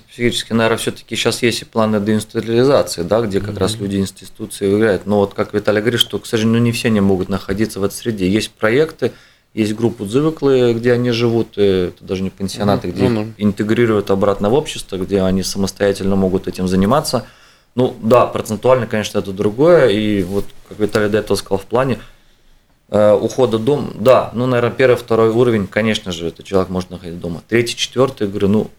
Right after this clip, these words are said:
Speaker 1: трудно представить, если человек практически лежачий, как ему можно обеспечить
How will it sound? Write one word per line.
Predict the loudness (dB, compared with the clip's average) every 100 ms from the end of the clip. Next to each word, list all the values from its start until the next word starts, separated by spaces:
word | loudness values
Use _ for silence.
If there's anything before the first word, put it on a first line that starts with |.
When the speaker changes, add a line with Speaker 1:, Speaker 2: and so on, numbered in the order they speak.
| _ _ -20 -8
Speaker 1:
трудно | -2 0 0
представить, | -4 -12 -2 2 2 -2
если | -6 -6 -6 -8
человек | -2 0 0
практически | -2 -10 -8 -12 -12 -10 -10 -10 -14 _ -6
лежачий, | -2 2 0 0 -8 -10 -14 -20 -20 _ _
как | -6 -2
ему | 2
можно | 2 2 -2
обеспечить | -4 -6 -6 -6 -8 -16